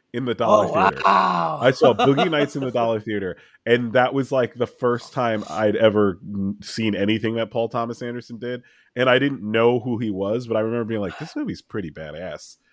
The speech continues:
Speaker 1: And then I watched Magnolia when I started really getting into film a couple years later, and I was like, "Oh, this is the same guy that did Boogie Nights."
Speaker 2: <laughs>
Speaker 1: This makes sense. Yeah, no, but I, I hear you,
Speaker 2: Yeah,
Speaker 1: man.
Speaker 2: dude.
Speaker 1: Dollar movie theaters, I wish they were still around. I would, I would
Speaker 2: So do
Speaker 1: go to
Speaker 2: I.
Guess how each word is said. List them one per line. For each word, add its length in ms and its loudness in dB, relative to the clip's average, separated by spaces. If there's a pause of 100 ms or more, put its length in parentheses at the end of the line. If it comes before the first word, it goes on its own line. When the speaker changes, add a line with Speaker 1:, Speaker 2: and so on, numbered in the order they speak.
(460)
Speaker 1:
And 140 4
then 160 4
I 100 6
watched 400 0
Magnolia 680 2
when 120 -2
I 60 0
started 320 -2
really 220 0
getting 260 2
into 180 -4
film 260 -4
a 40 -4
couple 260 -6
years 220 -10
later, 220 -8
and 100 -10
I 20 -8
was 120 -12
like, 160 -16
"Oh, 340 2
this 160 -4
is 80 -16
the 80 -14
same 300 -6
guy 260 0
that 160 -8
did 200 -6
Boogie 360 -6
Nights." 420 0
Speaker 2:
<laughs> 680 -2
Speaker 1:
This 220 -4
makes 260 -4
sense. 640 4 (320)
Yeah, 220 2
no, 200 0
but 160 -4
I, 180 2 (480)
I 40 6
hear 140 2
you, 100 2
Speaker 2:
Yeah, 180 6
Speaker 1:
man. 20 0
Speaker 2:
dude. 340 0 (260)
Speaker 1:
Dollar 280 6
movie 240 -2
theaters, 200 0
I 140 0
wish 220 -2
they 100 -2
were 80 -2
still 260 -4
around. 260 0
I 100 0
would, 220 -4
I 120 -4
would 60 0
Speaker 2:
So 120 4
do 60 6
Speaker 1:
go 60 6
to 40 8
Speaker 2:
I. 420 4